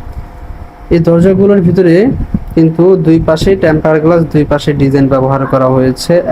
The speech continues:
এবং অ্যাকসেসরিজ ফিটিংস কিন্তু এই গ্রেডের ব্যবহার করা হয়েছে। যারা সরাসরি পাইকারি রেটে মালামালগুলো অর্ডার করতে চাচ্ছেন, স্ক্রিনে দেওয়া নাম্বারগুলোতে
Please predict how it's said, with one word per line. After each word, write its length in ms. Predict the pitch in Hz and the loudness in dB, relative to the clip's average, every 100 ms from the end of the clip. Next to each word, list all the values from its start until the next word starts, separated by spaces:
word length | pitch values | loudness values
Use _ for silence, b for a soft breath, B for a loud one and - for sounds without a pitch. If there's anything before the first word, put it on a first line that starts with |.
| 139 | 0
এবং 240 | 139 139 175 208 - - - - - - - - | 2 0 0 -2 -6 -6 -8 -10 -16 -10 -6 -2
অ্যাকসেসরিজ 720 | 160 - - 165 196 185 190 190 - | 0 0 -2 0 2 2 2 -2 -2
ফিটিংস 420 | 165 - 175 170 - | 0 2 0 0 -2
কিন্তু 300 | 165 151 135 185 185 151 | 0 0 2 0 0 0
এই 60 | 160 | 2
গ্রেডের 360 | 156 156 156 196 165 | 2 2 2 2 2
ব্যবহার 340 | 156 151 175 190 | 2 2 0 0
করা 180 | 160 143 131 | 0 0 0
হয়েছে। 340 | 165 165 - 170 - - - - - - - - - - - - - - - - - - - | 0 -2 -4 -10 -10 -14 -14 -6 -4 -2 -2 -2 -6 -10 -8 -6 -6 -6 -4 -4 -6 -2 0
যারা 180 | 156 160 156 | 2 0 0
সরাসরি 520 | 160 156 - 170 156 214 254 - - - | 0 0 0 0 2 2 0 -2 -4 -2
পাইকারি 400 | - 151 - 160 156 143 | -2 0 0 2 2 0
রেটে 220 | 143 196 185 | 0 0 2
মালামালগুলো 580 | 143 139 139 135 139 139 131 | 2 0 0 0 0 0 2
অর্ডার 180 | 131 139 | 0 0
করতে 200 | 139 139 - | -2 -4 -2
চাচ্ছেন, 340 | 151 139 - 165 151 | -2 -2 -2 0 0
স্ক্রিনে 220 | - 156 147 | -2 -2 0
দেওয়া 120 | 143 139 | 0 2
নাম্বারগুলোতে 500 | 139 139 139 139 | 0 0 0 0